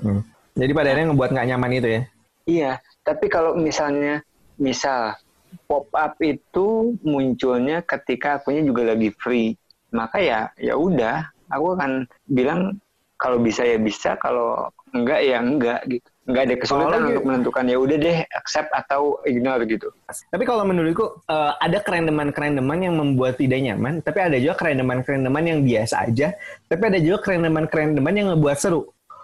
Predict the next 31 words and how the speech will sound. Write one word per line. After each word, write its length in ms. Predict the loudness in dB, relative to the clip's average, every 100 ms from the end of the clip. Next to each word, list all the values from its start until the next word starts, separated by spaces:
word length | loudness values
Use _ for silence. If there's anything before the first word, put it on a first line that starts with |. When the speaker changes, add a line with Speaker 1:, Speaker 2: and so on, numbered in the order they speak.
| -10
Speaker 1:
Kalau 220 | -2 2 2
aku 140 | 2
pada 240 | 2 2 4
akhirnya 460 | 4 2 2 2 0 -6 -10
<laughs> 180 | _ -4
melihatnya 680 | 0 2 2 0 -2 -2 -2 -6 _ _
dari 340 | 0 2 2
bagaimana 800 | 2 2 2 2 0 0 0 -2 -6
kita 220 | -4 -2
berekspektasi 800 | 0 2 0 -2 -4 -2 -2 -2
terhadap 320 | -2 0 -2 -2
sesuatu 480 | -2 -2 -2 -2
hal 320 | -2 -2 -2 -2
sih, 100 | -4
Kang. 220 | -6 -8 -14 _ _ -4
Boleh 260 | 0 2
jadi 260 | 4 4 4
ya, 120 | 2 0
kalau 260 | 0 0
Speaker 2:
Hmm. 80 | 0
Speaker 1:
menurutku. 480 | 0 0 -2 -2 -6 -4
Ketika 380 | -4 -2 0 0
kita 200 | 0 0
udah 260 | 2 2 0
punya 240 | 0 0
ekspektasi, 720 | -2 -4 -4 -6 -6 -6 -8 -12 _ _ _
terus 160 | -4 -2
kita 200 | -2 0
sedang 280 | 0 2 2
menjalani 800 | 2 2 2 2 0 0 0 -2
sesuatu 800 | -2 -2 0 0 -2 -4 -4